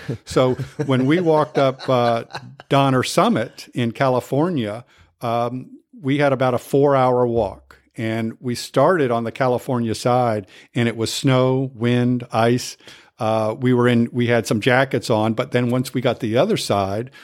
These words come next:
on the Truckee side, and we were able to coast, and we would coast at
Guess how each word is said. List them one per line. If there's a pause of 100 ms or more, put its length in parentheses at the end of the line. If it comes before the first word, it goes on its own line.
(100)
on
the
Truckee
side,
and
we
were
able
to
coast,
and (300)
we
would
coast
at